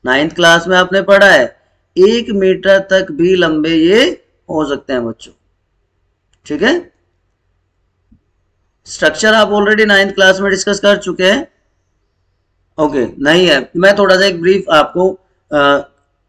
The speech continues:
क्विक रि-, अ, रिवीजन करवा देता हूँ न्यूरॉन के स्ट्रक्चर का, ठीक है। चलिए देखिए, एक typical neuron में mainly तीन part होते हैं।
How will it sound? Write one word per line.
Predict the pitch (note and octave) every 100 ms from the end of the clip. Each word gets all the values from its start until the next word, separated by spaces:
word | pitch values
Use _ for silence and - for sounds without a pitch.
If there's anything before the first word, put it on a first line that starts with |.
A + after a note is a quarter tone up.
| _
क्विक | A#3 A#3+
रि-, | A3 G3 F3+
अ, | D3+ D3
रिवीजन | D3 E3 F3 F3+ F3
करवा | C#3+ C3 A#2
देता | A#2 E3+
हूँ | G#3+
न्यूरॉन | F3 D3 C#3+
के | F#3+
स्ट्रक्चर | G3+ F#3 - C3+
का, | A#2 _ _ _
ठीक | F#3 F#3
है। | G#4 - _ _ _ _ -
चलिए | D3 A#2 - - _ _ _ _ _ _ _ _ _ _
देखिए, | D3 D#3+ C#3 A2+ - _ _ _ _ _
एक | F3 F3
typical | F#3+ F3+ G3+ A3
neuron | G#3 G3 G3 G3+ G3
में | F#3 A3 E4 -
mainly | D3+ D3+ D#3 A3 D4+ _ _ _
तीन | A#3+ A3+ F3+
part | D3+ B2 B2+
होते | B2 B2
हैं। | E3 C#4